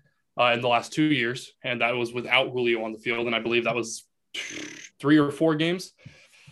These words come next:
Um, and whenever Julio was not on the field, no matter what the snap percentage was, you know, this is just zero percent snap percentage. Uh, this last year, Matt Ryan averaged fifteen point seven points per game, which would have been a Q B twenty-six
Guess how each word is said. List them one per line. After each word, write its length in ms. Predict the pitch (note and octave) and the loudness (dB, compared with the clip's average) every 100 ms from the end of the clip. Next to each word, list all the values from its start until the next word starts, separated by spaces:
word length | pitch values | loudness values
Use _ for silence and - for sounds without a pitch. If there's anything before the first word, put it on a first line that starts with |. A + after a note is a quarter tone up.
| _ _ _ - - | _ _ _ -14 4
Um, 460 | F3+ D#3 C#3+ D3 - | 8 10 8 2 -2
and 160 | D#3 | 0
whenever 360 | D3 D#3+ D#3+ D3+ | 4 4 4 2
Julio 360 | C#3+ D#3 C#3+ C3+ | 4 4 4 0
was 180 | C3 A#2+ | -8 -2
not 160 | D3 | -2
on 80 | D#3 | 0
the 80 | D3 | -4
field, 280 | C3+ B2+ C3 | -4 -6 -4
no 60 | |
matter 420 | B2+ B2+ B2+ A#2+ A2+ A#2 | 0 2 2 0 -4 -6
what 180 | B2+ B2+ | -6 -6
the 80 | |
snap 240 | A#2+ B2+ A#2 | -6 -4 -4
percentage 340 | - B2 A2+ | -6 -6 -4
was, 220 | A2+ A#2+ | -2 0
you 60 | A#2 | 0
know, 180 | A2 A2+ | -4 -4
this 240 | B2+ B2 A#2 | -6 -6 -4
is 60 | |
just 280 | A2+ B2+ A2 | -6 -2 0
zero 220 | A2+ C3+ | 4 4
percent 260 | C3+ C3+ B2+ | 4 2 -2
snap 300 | - C3 A#2+ | 0 0 0
percentage. 480 | - A#2 A2+ B2 - - - | -4 -2 0 -2 -8 -10 4
Uh, 240 | A#2+ A#2 | 6 6
this 240 | A#2 A2+ | 4 0
last 380 | C3 C3+ D3 - | 6 6 6 2
year, 240 | C3+ C3 A#2 | 2 2 4
Matt 240 | A#2+ A#2+ | 2 2
Ryan 320 | A#2 A#2 A#2 | 0 0 0
averaged 340 | A#2+ A#2 A2+ - | 0 -2 -4 -4
fifteen 460 | D3+ D3 - D#3 | -4 -2 -2 -2
point 340 | - - C3 - | -2 -4 -4 0
seven 340 | B2+ A#2 A2+ | -2 0 -6
points 360 | - B2 A#2 - | -2 -2 -2 -6
per 200 | - A2 | -6 0
game, 280 | A2+ G#2+ | 2 2
which 140 | A2+ A2 | 0 0
would 80 | A#2 | 0
have 80 | |
been 100 | A2+ | 2
a 100 | A#2 - - - | 0 -4 -20 -2
Q 140 | C#3+ | 0
B 120 | B2+ B2 | 0 -4
twenty-six 800 | - B2 A2+ - A2 G#2 - | 0 2 2 2 0 0 -6